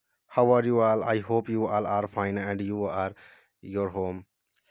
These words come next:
So, uh, stay home, stay safe, because कोरोना वायरस बहुत तेज़ी से फैल रहा है। आपको पता होना चाहिए कि लगभग फिफ्टी थाउजेंड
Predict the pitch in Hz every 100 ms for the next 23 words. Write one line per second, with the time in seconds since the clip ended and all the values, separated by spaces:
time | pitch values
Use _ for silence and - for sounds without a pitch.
0 | - - - 127 120 120 117 113 110 107
1 | 98 - _ _ _ _ _ _ 117 -
2 | - 135 123 123 117 117 _ - 110 -
3 | 107 101 92 92 - _ _ _ _ 117
4 | 113 120 120 - - _ - 113 113 120
5 | 117 113 113 104 101 113 117 107 101 107
6 | 120 - 107 101 107 104 101 110 101 98
7 | 104 104 101 98 101 98 98 98 92 98
8 | - 95 - 101 - 98 98 98 98